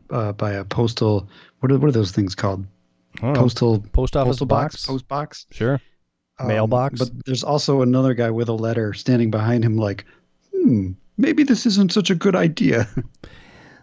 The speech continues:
Speaker 2: There are elements of Inferno where you're like, if anybody saw any of this, they would just run. But everybody's kinda like, "Well, this is weird."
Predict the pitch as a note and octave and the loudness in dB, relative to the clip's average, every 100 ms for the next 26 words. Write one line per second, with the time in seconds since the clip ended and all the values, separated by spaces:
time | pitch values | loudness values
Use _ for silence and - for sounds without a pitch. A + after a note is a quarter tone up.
0 | - D#3+ G#3 C4+ A#3+ F3+ E3+ F#3 E3+ D3+ | -12 -2 0 2 0 2 2 2 0 0
1 | C#3 - - D3 C3+ B2+ C3+ B2+ - D#3+ | -2 -6 -4 2 2 2 0 -4 -2 0
2 | D3 B2+ A#2+ A#2 A#2+ B2 A#2+ B2 B2 A#2 | 2 2 2 0 0 0 2 2 0 -2
3 | - C3+ - - - F3+ G#3 G#3 - F#3 | -4 -4 -4 -12 -2 0 2 0 0 2
4 | D#3+ - C3 E3 F3 F3+ F3 - D3+ C#3+ | 0 0 -2 0 0 -2 -4 0 0 2
5 | C3+ C3 B2 A#2+ A#2 B2+ B2+ A2 G2+ F#2 | 0 -2 -4 -6 0 2 2 -2 -6 -8
6 | - - _ _ - F3+ G3 A#3 A#3+ G3+ | -14 -20 _ _ -4 0 0 0 0 0
7 | G#3 G3+ F3+ E3 _ _ _ A3 A3 D#4 | -2 0 0 0 _ _ _ -2 2 0
8 | E4+ D#4 E3+ C3+ C3 A#2 A2+ C3+ A3+ | 0 0 0 2 2 2 2 0 0